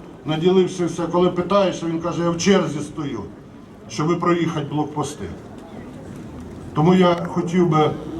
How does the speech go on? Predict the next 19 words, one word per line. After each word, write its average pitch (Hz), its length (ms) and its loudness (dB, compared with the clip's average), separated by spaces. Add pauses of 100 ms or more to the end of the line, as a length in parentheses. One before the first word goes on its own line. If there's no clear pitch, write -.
(520)
своєю 156 520 6
церковною 156 640 4
владою 131 440 4
користуючись, 104 840 -2 (440)
ну, 160 60 -4
колись 143 380 -2
їй 123 60 -4
також 165 300 -4
треба 101 280 -6
користуватися, - 840 -4 (920)
нагородити, 165 720 4 (180)
на 160 80 2
мою 175 260 8
думку, 156 400 4
достойних 151 680 4
із 139 120 0
достойних. 120 680 -2 (380)
Патріарх 175 500 2
обрав 151 400 4